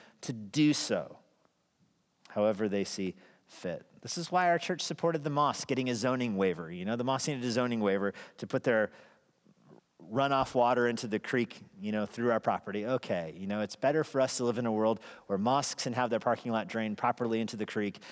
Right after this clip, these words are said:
than the churches say, "No, we don't want the mosque to have a draining parking lot." You know, and I hope you understand that, and it's good for a government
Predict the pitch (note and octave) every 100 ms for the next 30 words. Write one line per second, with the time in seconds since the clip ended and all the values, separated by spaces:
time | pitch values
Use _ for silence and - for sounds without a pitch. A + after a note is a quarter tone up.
0 | - - A#2+ G#2 - B2+ - A2 - A2
1 | G2+ A#2 A#2 A2+ A2+ A2 G#2 A2 G#2 G2
2 | G#2 G2+ F2+ G2+ F#2 F2 F2+ - D2+ -
3 | _ _ _ _ _ - F#2+ G2+ B2 D#3
4 | D3 C3+ A#2+ - D#3 D3+ C#3 A#2+ G2+ C#3+
5 | B2 C#3+ A#2 B2+ B2+ D3+ C#3+